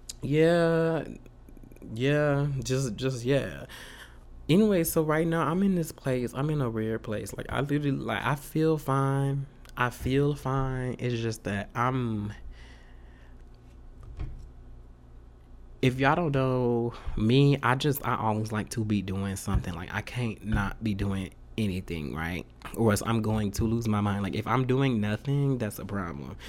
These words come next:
So now I'm at this point where I'm just like, j-, I, like, there's a lot that I want to do, but I can't bring myself to do it.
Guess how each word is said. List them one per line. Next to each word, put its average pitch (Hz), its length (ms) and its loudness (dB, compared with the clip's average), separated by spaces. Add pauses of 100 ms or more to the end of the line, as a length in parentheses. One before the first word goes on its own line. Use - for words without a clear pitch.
(260)
So 101 680 4
now 117 240 2
I'm 156 160 4
at 135 120 2
this 117 100 0
point 110 320 2
where 98 140 2
I'm 104 160 4
just 101 220 0
like, 92 340 -4 (280)
j-, 110 260 -2
I, 123 360 4
like, 110 260 0
there's 139 140 6
a 151 60 6
lot 131 220 4
that 131 80 6
I 123 80 6
want 113 360 2
to - 100 -2
do, 160 240 4
but 135 120 2
I 120 140 -2
can't 120 320 2
bring 120 200 4
myself 113 440 0
to 104 120 0
do 104 300 0
it. 95 200 -4